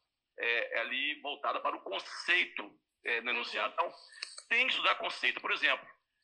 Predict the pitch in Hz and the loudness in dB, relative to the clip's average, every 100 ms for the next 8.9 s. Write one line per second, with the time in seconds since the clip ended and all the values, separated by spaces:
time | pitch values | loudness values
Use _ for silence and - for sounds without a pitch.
0 | _ 117 123 123 - 139 156 160 190 196 | _ 2 4 4 4 4 4 4 2 0
1 | 180 190 190 170 165 160 160 151 139 - | 0 -2 0 0 2 2 4 2 2 2
2 | 127 113 - - 143 165 - _ _ _ | 2 0 -4 -2 0 0 -6 _ _ _
3 | - 262 240 233 - - - - 208 180 | -2 2 4 2 0 -2 -4 -2 2 2
4 | 208 - 175 170 165 156 175 180 - - | 2 4 6 6 6 4 0 0 -4 -6
5 | 175 - - - 156 151 151 - 139 151 | -8 -12 -6 2 2 2 -2 -6 -4 -2
6 | 143 120 143 135 - - 156 120 117 117 | 0 0 0 0 -4 -10 0 2 2 0
7 | - - - 523 523 240 233 233 220 254 | -4 -8 0 2 2 0 -2 0 4 6
8 | 202 180 - - _ - 214 269 - | 8 6 2 -8 _ -16 -4 -4 -4